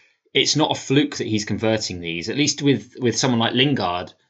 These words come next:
you can say that A, it's a valuable midfield space, um, B, that he's, he's a bit pricier, al-, albeit not a whole lot pricier, um, and, and C, that, that, that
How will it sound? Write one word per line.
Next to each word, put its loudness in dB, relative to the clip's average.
you 4
can -2
say 2
that -4
A, 6
it's -2
a -6
valuable 2
midfield 0
space, -2
um, -2
B, 2
that -4
he's, -6
he's -6
a -8
bit -4
pricier, 0
al-, -10
albeit 0
not -4
a -2
whole 4
lot -4
pricier, -4
um, 2
and, -2
and 2
C, 2
that, -4
that, -2
that 0